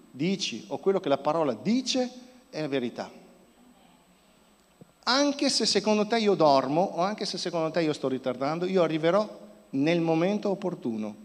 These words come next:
Io arriverò nel momento opportuno. Quindi cosa, cosa succede? Che l'ansia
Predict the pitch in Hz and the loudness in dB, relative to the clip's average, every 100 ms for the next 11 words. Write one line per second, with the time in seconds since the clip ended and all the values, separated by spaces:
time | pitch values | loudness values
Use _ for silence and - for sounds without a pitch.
0 | - - _ - 160 131 127 135 175 208 | -20 -20 _ -4 0 2 2 0 2 2
1 | 196 151 139 139 147 147 156 - - - | 2 2 4 2 0 -4 -8 -10 -20 -8
2 | 139 - 127 120 107 101 101 - - - | -8 -4 -6 -6 -12 -12 -14 -18 -20 -20
3 | - - - - - - - - _ _ | -20 -16 -16 -18 -20 -20 -20 -20 _ _
4 | _ - _ - 247 254 262 226 233 220 | _ -20 _ 2 4 4 2 0 0 -2
5 | 240 226 - - 170 131 - 208 220 247 | 0 0 0 2 2 0 -2 0 2 2
6 | 247 277 277 | 0 0 -2